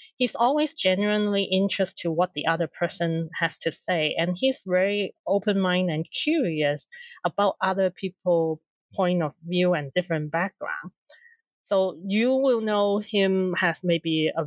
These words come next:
really core belief of his own, but he will still be able to discuss many different things with you without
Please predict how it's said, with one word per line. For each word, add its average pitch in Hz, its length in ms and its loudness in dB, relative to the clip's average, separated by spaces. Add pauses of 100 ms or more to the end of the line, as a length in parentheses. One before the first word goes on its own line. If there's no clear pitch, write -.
(180)
really 180 300 2
core 180 420 0
belief 151 420 -2 (100)
of 175 120 0 (220)
his 185 320 0
own, 208 260 2 (460)
but 165 160 0
he 262 300 2
will 226 200 2
still 240 260 -2
be 202 120 2
able 180 380 2
to 160 200 0
discuss - 360 -4
many 165 260 0
different 156 400 -6
things 156 240 -6
with 139 120 -10 (100)
you 147 360 -2
without 151 440 -2